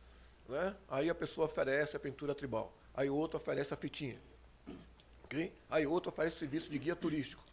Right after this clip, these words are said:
Então, assim, é, são vários serviços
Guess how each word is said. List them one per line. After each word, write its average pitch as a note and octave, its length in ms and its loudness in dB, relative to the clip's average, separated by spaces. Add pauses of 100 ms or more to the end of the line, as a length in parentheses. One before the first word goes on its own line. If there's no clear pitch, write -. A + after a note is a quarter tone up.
(360)
Então, C3 240 -4
assim, D3+ 340 -4 (460)
é, D3 460 2
são E3 280 -2
vários F#3+ 340 4
serviços C#3+ 580 -4